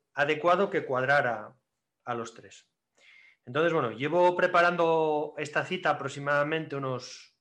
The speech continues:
ocho días y se preparó con tal-, con la antelación suficiente para que tanto esta,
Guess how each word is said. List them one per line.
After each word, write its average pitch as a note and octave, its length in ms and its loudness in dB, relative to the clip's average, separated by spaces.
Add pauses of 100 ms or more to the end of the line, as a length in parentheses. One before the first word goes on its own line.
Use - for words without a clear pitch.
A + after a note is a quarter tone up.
(400)
ocho C3+ 240 -6
días G3 640 0 (760)
y C#3 100 -10
se E3+ 120 -2
preparó E3+ 420 2
con A#3+ 160 2
tal-, G3+ 220 2
con D#3+ 140 0
la D3+ 60 2
antelación D3+ 400 -2
suficiente G#3 540 -4
para C#3 380 -2
que A#2 420 -10 (340)
tanto B2 880 -6
esta, D3+ 1120 0